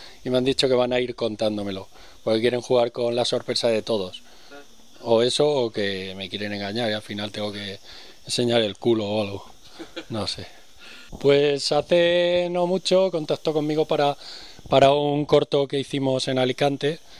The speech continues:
aquí en, eh, pues el mes pasado, mes y medio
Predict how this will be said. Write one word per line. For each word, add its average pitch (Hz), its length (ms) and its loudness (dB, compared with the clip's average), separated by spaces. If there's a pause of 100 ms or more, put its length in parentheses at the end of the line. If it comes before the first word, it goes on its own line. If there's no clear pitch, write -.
(420)
aquí 123 260 -2
en, 120 160 -2
eh, 117 800 -6 (360)
pues - 120 -10
el 98 120 -4
mes 135 160 2
pasado, 139 680 2
mes 131 420 -4
y 120 300 0
medio 120 600 -2